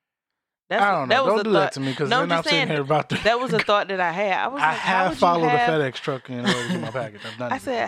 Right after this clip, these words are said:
Speaker 1: how, how would you have half of it? Maybe he gave one box and not the other, but I don't know.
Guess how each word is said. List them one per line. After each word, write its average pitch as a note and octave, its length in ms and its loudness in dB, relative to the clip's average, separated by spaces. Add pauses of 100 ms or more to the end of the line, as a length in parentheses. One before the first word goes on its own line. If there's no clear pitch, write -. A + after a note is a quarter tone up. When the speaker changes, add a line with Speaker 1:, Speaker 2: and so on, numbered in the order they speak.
(120)
Speaker 1:
how, B3 240 -4
how A#3+ 180 -10
would C#4 160 -14
you A#3+ 140 -14
have G#3 240 -8
half A#3+ 260 -10
of F3 120 -12
it? E3+ 60 -20
Maybe B3 280 -12
he C#4 80 -12
gave F#3 360 -12
one E3 520 -8
box D3+ 420 -10
and D3+ 120 -20
not D3 180 -18
the - 100 -14
other, - 220 -14
but - 160 -20
I F3 160 -4
don't C#3 180 -12
know. - 220 -20